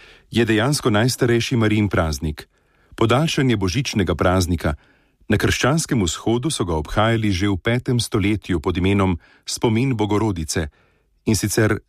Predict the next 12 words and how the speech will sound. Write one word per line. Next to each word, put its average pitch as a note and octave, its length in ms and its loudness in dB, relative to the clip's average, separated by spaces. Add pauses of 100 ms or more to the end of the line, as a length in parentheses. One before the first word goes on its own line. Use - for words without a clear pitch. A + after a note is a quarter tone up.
takoj B2 380 2
naslednji G#2+ 520 0
dan G2+ 260 2
po G#2+ 120 -2
božiču. F2 520 -2 (960)
Ko G#2+ 120 2
so G#2 140 0
ga F#2+ 100 2
prenesli G2 560 2
tudi G2 220 0
na F2 80 2
zahod, G2+ 560 0